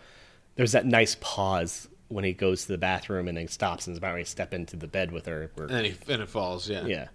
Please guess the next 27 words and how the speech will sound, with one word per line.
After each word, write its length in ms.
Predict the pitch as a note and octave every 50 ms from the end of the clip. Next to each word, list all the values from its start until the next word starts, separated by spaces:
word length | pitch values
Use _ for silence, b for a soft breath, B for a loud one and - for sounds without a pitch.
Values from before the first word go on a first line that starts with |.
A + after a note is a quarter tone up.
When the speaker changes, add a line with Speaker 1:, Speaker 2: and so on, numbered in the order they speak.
| - -
Speaker 2:
But 140 | - E3+ E3
why 240 | D#3+ E3 E3 F3 F3
would 160 | F3 E3 C#3+
you 80 | D3 D3
Speaker 1:
Not 80 | G3
Speaker 2:
do 60 | F#3+
Speaker 1:
when 80 | G3 F#3
he, 40 | F3+
no, 200 | F#3+ F#3+ E3 C3+
before, 280 | A#2 B2+ - D#3+ D#3+ D3+
when 120 | C3 C3
he's, 320 | B2+ B2 A2+ - - - -
he's 220 | - A#2+ C3+ A#2 A2
thinking 320 | - - - D3+ B2 B2+
about 100 | A#2 G#2+ -
going 160 | A#2+ A2 G#2
into 120 | F#2+ F2 F#2+
her 160 | G2 A2+ G#2
bed, 300 | F2+ F#2 E2+ D#2+ D#2 -
and 120 | C#3 B2+ A#2+
then 60 | A#2
Speaker 2:
Mm-hmm. 80 | G2+ G2+
Speaker 1:
she 120 | - A2
kinda, 140 | F#2 G2 F#2+
like, 160 | D2+ - -
turns 580 | - - A#2+ G#2+ F#2+ D#2+ D#2 D2+ - - - -
Speaker 2:
Mm-hmm. 260 | C3+ A#2+ A2+ A2 G2